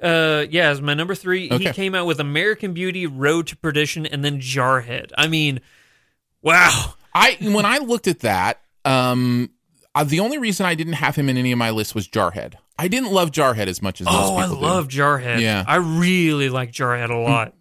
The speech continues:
Speaker 2: If you love Jarhead, then yeah, that's a killer three for three to start off with.
Speaker 1: Yeah, I think
Speaker 2: For Sam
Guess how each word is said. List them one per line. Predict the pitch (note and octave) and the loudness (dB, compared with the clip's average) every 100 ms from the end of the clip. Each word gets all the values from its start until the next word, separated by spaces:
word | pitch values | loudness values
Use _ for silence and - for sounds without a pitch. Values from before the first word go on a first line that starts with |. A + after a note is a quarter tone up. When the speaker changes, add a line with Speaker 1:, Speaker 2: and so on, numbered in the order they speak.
| - | 0
Speaker 2:
If | C#3+ - | 0 0
you | A#3+ C4+ | -2 2
love | G3 G3 | 2 2
Jarhead, | D#3+ F3 F3+ F#3+ | 2 0 0 0
then | C#3+ A2+ | 0 0
yeah, | A2+ F#2+ | 2 2
that's | E2+ B2+ B2 | 0 -2 -2
a | |
killer | - - F3+ C#3+ G2+ | -6 -2 2 2 0
three | - G#2 | -4 -6
for | - | -4
three | F#2 F#2+ F2 | -6 -4 -6
to | |
start | E2+ - F2+ | -4 -6 -4
off | D2 - | -4 -8
with. | D#2 - D#3 | -8 -8 -4
Speaker 1:
Yeah, | C3+ A#2+ A2 _ | -2 -2 -4 _
I | C3+ E3+ | -2 0
think | G3 C#3+ | -2 0
Speaker 2:
For | |
Sam | D3+ | 2